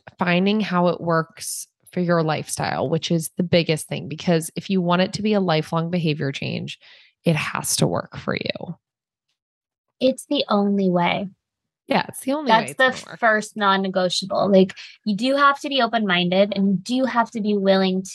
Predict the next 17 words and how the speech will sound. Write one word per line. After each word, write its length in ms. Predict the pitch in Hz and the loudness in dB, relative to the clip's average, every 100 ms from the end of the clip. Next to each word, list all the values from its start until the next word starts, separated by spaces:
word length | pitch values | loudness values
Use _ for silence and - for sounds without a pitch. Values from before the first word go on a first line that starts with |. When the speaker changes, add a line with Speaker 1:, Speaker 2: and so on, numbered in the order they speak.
| - | -2
Speaker 2:
to 400 | 190 185 180 190 | 0 0 -2 0
recognize 640 | 208 208 220 214 202 196 | 2 2 0 0 2 2
the 120 | 190 - | -2 -2
areas 460 | 196 196 185 185 - | 0 2 0 -2 -2
where 100 | 190 | 0
you 140 | 190 | 0
need 360 | 190 196 202 190 | 2 2 2 0
to 100 | 196 | -2
implement 500 | 196 185 180 175 - | 0 0 0 0 -2
some 160 | 185 | -2
sort 200 | 175 180 | 0 0
of 100 | 175 | 0
change. 460 | 165 170 165 190 156 151 - - | 0 2 2 0 -2 -10 -16 -2
Those 220 | 202 208 208 | 0 0 0
can 140 | 214 | -2
be 100 | 202 | 0
hard. 300 | 175 165 | 0 -2